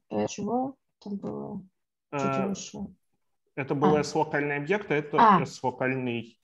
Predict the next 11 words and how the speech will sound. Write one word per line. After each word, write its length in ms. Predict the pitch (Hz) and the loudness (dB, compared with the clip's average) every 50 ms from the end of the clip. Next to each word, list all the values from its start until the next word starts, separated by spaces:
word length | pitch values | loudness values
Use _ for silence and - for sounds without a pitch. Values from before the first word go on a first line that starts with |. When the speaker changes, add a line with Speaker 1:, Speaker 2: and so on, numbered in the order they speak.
| _ - | _ 0
Speaker 1:
Ага. 520 | 208 208 190 170 185 185 175 175 175 180 - _ _ _ _ _ _ - | 2 4 4 4 2 0 0 -2 -4 -8 -12 _ _ _ _ _ _ -8
Speaker 2:
э, 40 | - | -2
Speaker 1:
Ага. 160 | - 202 - | 0 0 2
Speaker 2:
морфизм. 1080 | - - 196 208 - - - 185 180 - 107 104 101 98 - - - 95 92 98 - _ _ _ | 2 2 0 0 0 -2 -4 -4 -2 -2 -2 -2 -4 -4 -8 -12 -12 -12 -12 -12 -14 _ _ _
Speaker 1:
Спасибо. 840 | - 95 202 196 - - - - 190 190 190 185 196 196 196 202 185 180 - _ _ _ _ _ _ _ _ _ _ _ _ _ _ _ _ _ _ _ _ _ _ _ _ _ _ _ _ _ _ _ - | -6 -6 -6 -6 -6 -10 -12 -10 -8 -8 -8 -6 -6 -6 -6 -8 -8 -10 -14 _ _ _ _ _ _ _ _ _ _ _ _ _ _ _ _ _ _ _ _ _ _ _ _ _ _ _ _ _ _ _ -16
Благодарю. 1300 | 214 208 196 - 196 185 - 220 220 226 - - _ _ - - 208 208 202 - 202 190 196 190 190 190 - - - - _ _ - - _ _ _ _ _ _ _ _ _ _ _ _ _ _ _ _ _ _ | -14 -14 -12 -14 -14 -12 -10 -10 -8 -10 -10 -14 _ _ -10 -8 -8 -8 -6 -6 -6 -4 -4 -4 -6 -8 -12 -16 -20 -20 _ _ -20 -20 _ _ _ _ _ _ _ _ _ _ _ _ _ _ _ _ _ _
Speaker 2:
А, 340 | - 139 127 127 123 120 117 | -8 -6 -2 -2 -2 -2 -4
щас, 360 | 113 - - 110 98 - - - | -6 -8 -8 -8 -8 -8 -10 -12
ну, 340 | 120 123 120 117 120 - _ _ _ _ - | -10 -8 -8 -10 -10 -14 _ _ _ _ -10
даже, 240 | 113 110 107 113 110 | -10 -10 -10 -10 -12
наверное, 460 | 107 110 113 110 - 117 117 113 | -12 -12 -12 -12 -10 -10 -10 -12